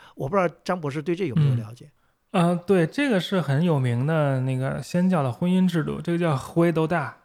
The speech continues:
Speaker 2: 灰斗大。这个灰斗大就指的是爸爸和女儿结婚，然后兄妹结婚，他们仙教就喜欢这个，觉得这是最圣洁的婚姻。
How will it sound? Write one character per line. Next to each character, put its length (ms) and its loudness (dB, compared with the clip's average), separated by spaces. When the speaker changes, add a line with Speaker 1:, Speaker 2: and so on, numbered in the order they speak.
Speaker 2:
灰 500 -2
斗 140 -2
大。 240 -4
这 80 -2
个 80 2
灰 240 -2
斗 140 2
大 160 2
就 100 0
指 220 -6
的 160 -10
是 300 -4
爸 200 -2
爸 140 -4
和 240 -4
女 160 -2
儿 180 -6
结 220 -6
婚， 340 -10
然 140 -10
后 100 -4
兄 240 -2
妹 200 0
结 200 -2
婚， 320 -4
他 220 -4
们 420 0
仙 240 0
教 160 2
就 120 0
喜 160 -10
欢 120 -2
这 140 0
个， 100 -2
觉 140 -4
得 80 0
这 160 0
是 100 0
最 160 -2
圣 240 -2
洁 140 -2
的 100 -2
婚 160 -4
姻。 240 -6